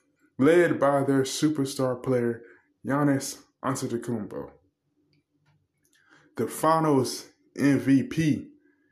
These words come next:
and two-time M V P of the N B A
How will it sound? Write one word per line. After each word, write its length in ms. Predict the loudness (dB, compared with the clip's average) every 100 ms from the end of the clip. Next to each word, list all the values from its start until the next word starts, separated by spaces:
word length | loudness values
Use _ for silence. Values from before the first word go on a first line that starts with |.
| _ _ _ -4
and 460 | 0 0 -2 -6 -14 _ _ _ _
two-time 800 | 0 0 0 -2 0 0 -2 -8 -18 _ _ _ _
M 220 | -4 -4
V 160 | -2 -4
P 380 | -2 0 0 -2 -14 _ _ _ -4
of 300 | -2 -2 -6
the 140 | -12 -2
N 220 | 0 2
B 220 | 2 2
A 200 | 2 0